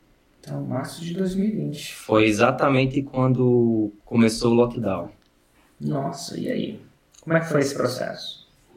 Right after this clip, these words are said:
Speaker 2: Então, aí foi, foi uma coisa meio louca, né? Porque quando tava todo mundo parando, tudo fechando,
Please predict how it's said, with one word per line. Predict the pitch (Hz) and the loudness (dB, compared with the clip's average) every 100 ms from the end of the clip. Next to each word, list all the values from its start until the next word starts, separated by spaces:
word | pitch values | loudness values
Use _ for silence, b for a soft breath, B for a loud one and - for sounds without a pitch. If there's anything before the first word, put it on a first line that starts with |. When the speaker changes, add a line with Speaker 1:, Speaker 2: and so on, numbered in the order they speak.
| _ _ _ _ | _ _ _ _
Speaker 2:
Então, | 160 180 180 156 117 104 101 | -4 -4 4 4 4 2 2
aí | 120 123 | 4 6
foi, | 139 - 180 175 | 4 6 8 8
foi | - 165 165 | 6 6 8
uma | 175 | 8
coisa | 170 160 156 | 6 4 6
meio | 165 170 180 | 8 8 10
louca, | 135 156 165 127 | 8 6 6 4
né? | 117 131 127 | 4 4 0
Porque | 123 139 127 127 120 110 107 | -4 4 6 8 8 6 4
quando | 123 123 | 2 2
tava | 131 131 127 | 2 2 2
todo | 135 143 165 | 2 2 2
mundo | 143 160 | 2 0
parando, | 156 127 110 107 123 156 151 143 131 123 117 | 2 4 4 4 2 2 2 2 4 4 2
tudo | - 135 | 0 -2
fechando, | 135 143 135 - 117 110 127 143 151 151 | 0 2 2 2 4 4 4 4 2 4